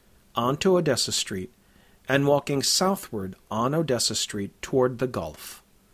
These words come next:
Continue on Odessa Street for one block and pause when you come to Grayton Street. As you walk down Odessa Street,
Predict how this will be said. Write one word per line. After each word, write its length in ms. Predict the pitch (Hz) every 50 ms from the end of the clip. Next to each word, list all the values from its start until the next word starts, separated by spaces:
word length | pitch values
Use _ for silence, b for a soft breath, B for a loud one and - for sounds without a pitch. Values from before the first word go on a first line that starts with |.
| _ _ _ _ _ b b b b b b b b b
Continue 480 | b 160 156 - - 220 214 220 220 -
on 260 | - 135 143 151 160
Odessa 380 | 160 156 139 123 117 - -
Street 340 | 113 - - - 117 113 -
for 160 | - - 107
one 260 | 98 95 107 117 147 147
block 460 | 131 107 92 85 92 - - - - _ b b b b b b b b b
and 160 | - 165 160
pause 320 | - - 156 156 165 160 -
when 120 | 175 170
you 100 | 175 175
come 300 | 170 - - 113 104 104 -
to 180 | - - 127
Grayton 520 | 123 - - 113 113 110 - - 95 85 98
Street. 560 | - - - - 82 82 - - - - - - - - - - _ _ _ _ _ _ _ _ _ _ _ - b b b b b b b b
As 220 | 151 190 208 -
you 100 | 247 240
walk 320 | 202 170 165 170 170 - -
down 260 | 151 135 131 139 143
Odessa 380 | 143 139 127 120 110 - - 104
Street, 380 | - - - 95 90 92 -